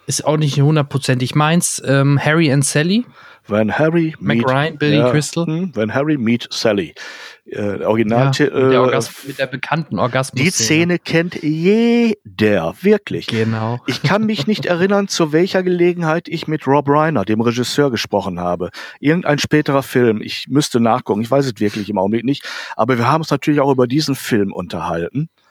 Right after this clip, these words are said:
Speaker 2: Und
Speaker 1: Mhm.
Speaker 2: wir haben uns auch, ich glaub, mittlerweile ist es auch, ist es auch bekannt geworden, äh, über diese Szene unterhalten, weil er erzählte mir nämlich,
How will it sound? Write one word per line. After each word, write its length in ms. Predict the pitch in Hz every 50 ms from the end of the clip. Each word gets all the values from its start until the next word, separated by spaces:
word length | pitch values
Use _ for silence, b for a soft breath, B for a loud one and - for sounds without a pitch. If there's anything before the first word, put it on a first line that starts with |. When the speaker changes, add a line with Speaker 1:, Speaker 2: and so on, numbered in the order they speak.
| b b b b b b b b b b
Speaker 2:
Und 420 | _ 123 127 147 135 127 123 113 123 175
Speaker 1:
Mhm. 40 | -
Speaker 2:
wir 60 | 123
haben 180 | 127 139 147 156
uns 200 | 151 - - -
auch, 280 | 147 143 143 147 - -
ich 80 | - -
glaub, 140 | 120 117
mittlerweile 560 | 120 139 135 127 123 117 127 127 139 131 127 117
ist 200 | - 120 113 127
es 120 | 117 -
auch, 200 | - - 104 113 - _ _ _ _ _ _ _
ist 160 | - 127 110 -
es 40 | 131
auch 320 | - - - - - - - _ _ _ _ _ _ _ _ _ _
bekannt 380 | 117 117 - - 120 120 143 -
geworden, 420 | 127 104 98 98 98 101 113 131 127 B B B B B B B B
äh, 220 | 113 113 113 117
über 260 | 120 - 127 110 123
diese 160 | 117 113 123 120
Szene 240 | - - 135 135
unterhalten, 720 | 135 127 - 123 107 - 123 135 143 - - 127 127 120 104
weil 140 | 117 120 -
er 180 | - 117 120
erzählte 460 | 113 117 - - 127 123 131 - 143
mir 160 | 127 120 123 123
nämlich, 460 | 120 123 127 131 139 135 135 -